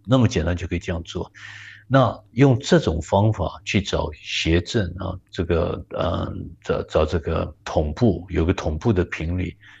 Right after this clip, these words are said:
有个邪正的频率，有个共-，共振的频率。呃，每一个人大概一分钟五次到六次的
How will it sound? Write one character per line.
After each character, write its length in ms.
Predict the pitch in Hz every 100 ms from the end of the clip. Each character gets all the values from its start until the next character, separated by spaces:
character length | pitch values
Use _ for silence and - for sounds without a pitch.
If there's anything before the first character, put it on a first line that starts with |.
| _
有 120 | 82
个 80 | 85
邪 300 | - - 80
正 220 | - 123
的 80 | 85
频 320 | - - 82 87
率， 100 | 80
有 120 | 80
个 80 | 85 -
共-， 260 | 98 107 90 -
共 240 | 131 95
振 200 | - 92
的 80 | 80
频 400 | - - 78 92
率。 160 | 87 - _ _ - - _ _
呃， 300 | - 92 90 78 -
每 180 | 85
一 60 | 104
个 100 | 107
人 320 | 87 87 92 - -
大 140 | 107
概 160 | 90 87 -
一 120 | 90
分 180 | 95 98
钟 220 | 95 95
五 180 | 90 78
次 320 | - - 98 78
到 140 | 90
六 200 | 85 92
次 160 | 80 -
的 160 | 82